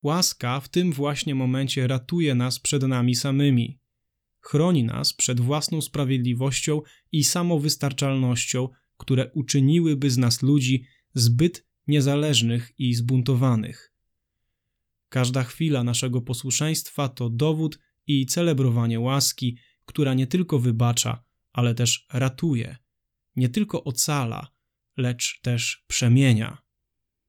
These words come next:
W Bożych oczach żyjemy nie dzięki własnej sile, lecz tylko dzięki łasce.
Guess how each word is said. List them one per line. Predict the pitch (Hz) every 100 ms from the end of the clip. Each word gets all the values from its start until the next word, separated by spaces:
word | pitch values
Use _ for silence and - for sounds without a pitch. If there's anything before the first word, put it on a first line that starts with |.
| _ _ _ _ _ _
W | - 113
Bożych | 156 185 208 -
oczach | 143 123 127 135 _ _ _ _ _
żyjemy | 139 120 131 135 131 123
nie | 127 185
dzięki | 180 175 170 160
własnej | 123 151 156 120 120
sile, | - 120 123 147 _ _ _ _ _
lecz | - 117 113 - _ _ -
tylko | 175 170 147
dzięki | 123 117 117 - 120 117 _
łasce. | 131 120 117 - - 117 -